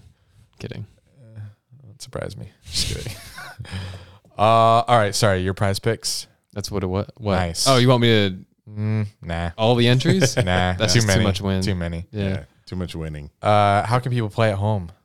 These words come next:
Speaker 1: Uh, download the app and use promo code Dunn and Drew
Speaker 2: Nice.
Speaker 1: for
Speaker 3: First
Speaker 1: instant
Speaker 3: time
Speaker 1: deposit
Speaker 3: users
Speaker 1: match.
Speaker 3: only.
Speaker 1: Yeah, right.
Speaker 3: You pick two to five players, more or less on their projections. You
Speaker 1: I
Speaker 3: can win up
Speaker 1: recommend
Speaker 3: to ten
Speaker 1: picking
Speaker 3: times
Speaker 1: two.
Speaker 3: your money. Yes, Jack recommends picking two 'cause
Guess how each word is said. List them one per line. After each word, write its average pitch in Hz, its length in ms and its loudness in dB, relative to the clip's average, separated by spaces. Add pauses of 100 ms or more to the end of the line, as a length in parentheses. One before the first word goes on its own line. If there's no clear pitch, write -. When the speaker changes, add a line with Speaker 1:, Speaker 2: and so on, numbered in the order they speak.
(540)
Speaker 1:
Uh, 95 380 0
download 95 360 0
the 92 120 0
app 92 220 -2
and 92 420 -6
use 92 220 -10
promo 92 260 -8
code 95 140 -4
Dunn 92 160 -6
and 92 80 -6
Drew 95 200 -4 (160)
Speaker 2:
Nice. - 360 -10
Speaker 1:
for 98 60 -2
Speaker 3:
First 92 100 -2
Speaker 1:
instant 98 220 -2
Speaker 3:
time 101 100 0
Speaker 1:
deposit 98 240 0
Speaker 3:
users - 80 -2
Speaker 1:
match. 101 80 0
Speaker 3:
only. 104 280 0
Speaker 1:
Yeah, 95 260 -2 (220)
right. 92 280 -6 (440)
Speaker 3:
You 110 60 -14
pick 127 220 0
two 147 100 -2
to 127 80 2
five 123 260 0
players, 123 640 -2 (440)
more 95 160 0
or 92 60 0
less 95 260 -2
on 98 80 -4
their 90 80 -4
projections. 85 920 -8
You 95 100 -6
Speaker 1:
I - 20 0
Speaker 3:
can 95 100 0
win 87 140 -2
up - 60 -2
Speaker 1:
recommend 92 40 -4
Speaker 3:
to 92 80 -10
ten 98 60 -4
Speaker 1:
picking 90 160 -4
Speaker 3:
times 90 180 -4
Speaker 1:
two. 107 40 -4
Speaker 3:
your 90 100 -6
money. 98 240 -12 (640)
Yes, 107 240 0
Jack 120 300 2
recommends 98 360 -2
picking 82 300 -8
two 73 400 -10
'cause - 540 -14